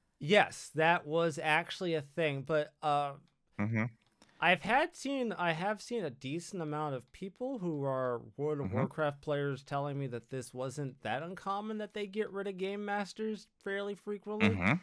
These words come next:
Speaker 1: But th-, I've
Speaker 2: Okay.
Speaker 1: also, I've also known for quite a while that, like,
Speaker 2: Mm-hmm.
Speaker 1: Blizzard has always had an issue keeping game masters or just not having enough staffing in that department.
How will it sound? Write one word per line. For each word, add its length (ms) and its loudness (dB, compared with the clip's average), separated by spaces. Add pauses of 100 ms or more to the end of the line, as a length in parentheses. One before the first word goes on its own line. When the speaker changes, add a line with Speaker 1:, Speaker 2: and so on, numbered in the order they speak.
(380)
Speaker 1:
But 140 6
th-, 100 -6
I've 180 8
Speaker 2:
Okay. 100 8
Speaker 1:
also, 480 6
I've 180 4
also 320 4
known 220 0
for 180 -2
quite 320 2
a 40 2
while 440 2
that, 300 -4 (380)
like, 380 -8 (160)
Speaker 2:
Mm-hmm. 280 -4 (840)
Speaker 1:
Blizzard 420 -2
has 160 -4
always 400 -6
had 280 -8
an 120 -16
issue 400 -12 (200)
keeping 500 -14 (760)
game 300 -8
masters 640 -6
or 60 -14
just 240 -18
not 240 -6
having 440 -8
enough 260 -8
staffing 560 -8
in 120 -8
that 240 -8
department. 560 -6